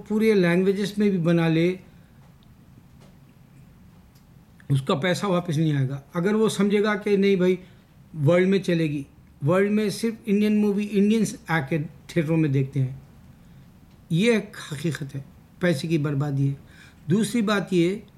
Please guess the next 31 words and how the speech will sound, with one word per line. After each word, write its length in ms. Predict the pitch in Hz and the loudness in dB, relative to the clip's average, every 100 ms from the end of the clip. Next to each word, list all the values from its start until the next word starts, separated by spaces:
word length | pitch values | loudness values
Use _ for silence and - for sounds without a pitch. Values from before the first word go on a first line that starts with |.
| - - - - | -20 -20 -20 -6
कि 200 | 208 220 | -2 2
मोहम्मद 600 | 208 175 156 190 226 240 | 4 4 4 2 2 0
नाम 460 | 214 185 170 202 226 - - - - - - - - - - - | 0 2 2 0 -6 -12 -20 -20 -20 -20 -20 -20 -20 -20 -20 -6
अगर 240 | 170 202 | -2 0
से 160 | 185 196 | -2 -2
तुम 220 | 190 208 190 | 0 0 2
चाँद 340 | 190 190 208 202 | 0 0 0 -2
पे 100 | 208 | -2
देखेंगे, 500 | 185 180 - 160 160 185 190 - - - | 0 -2 -2 -2 0 -4 -8 -20 -10 0
मीम 420 | 160 196 214 208 | 2 2 2 0
है, 360 | 135 175 180 185 | 0 -2 -2 0
मीम 500 | 175 180 180 180 160 | 0 2 2 0 0
दाल, 280 | 151 139 135 - - - - - - - - - | 0 -2 -6 -10 -20 -20 -20 -20 -20 -20 -20 -20
सल्लल्लाहु 460 | - 170 160 156 147 | -4 0 2 0 -2
अलैहि 40 | |
वसल्लम 240 | 139 - 143 | -4 -4 -4
का 80 | 147 | -2
नाम 200 | 139 135 | 0 0
है। 140 | - - - - - - - - - - - - - - - | -2 -10 -20 -20 -20 -20 -20 -20 -20 -20 -20 -20 -20 -20 -4
ये 140 | 170 175 | 2 4
आपको 300 | 165 147 175 | 2 0 -2
नासा 380 | 156 156 139 170 | 0 0 0 -4
के 200 | 160 165 165 - - - - | -2 -4 -4 -14 -20 -20 -2
जो 180 | 139 156 | 2 4
है 160 | 156 151 - - | 4 2 -4 -4
रिसर्च 380 | 143 139 170 139 | -2 0 -2 -2
के 140 | 170 | -4
एतबार 360 | 143 151 143 139 | -2 -2 -2 -2
से 140 | 147 | -2
भी 140 | 139 143 | 0 0
मिलेगा, 380 | 143 139 139 | 2 0 0